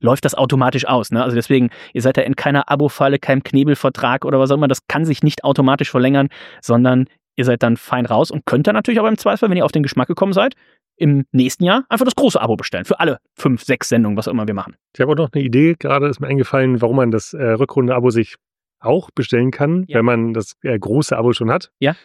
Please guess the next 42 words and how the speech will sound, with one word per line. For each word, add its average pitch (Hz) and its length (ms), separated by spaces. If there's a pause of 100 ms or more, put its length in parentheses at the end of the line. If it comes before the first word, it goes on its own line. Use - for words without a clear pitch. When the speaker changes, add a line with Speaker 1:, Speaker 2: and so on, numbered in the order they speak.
(520)
Speaker 2:
Und - 80
zwar, 113 160
wenn 113 80
die 113 80
Biere 120 240
so 156 160
gut 156 100
geschmeckt 139 340
haben, 98 380
und 117 140
jetzt 110 160
haben 123 100
wir 117 80
sie 107 80
ja 113 60
gerade 107 160
vorgestellt, 120 400
was 107 100
da - 80
alles 110 180
mit 113 120
dabei 117 260
Speaker 1:
Uh. 123 60
Speaker 2:
ist, 98 180 (460)
dann 107 100
kann 120 160
man 110 300
bei 107 100
der 101 80
Verkostung - 400
mitmachen 139 480 (580)
und 220 360 (140)
ein, 170 120
zwei 151 160
Wochen 131 140
später 139 460 (560)
die 123 60
Biere 120 240
nochmal 120 540
genießen 117 480
in 117 80
Ruhe. 135 560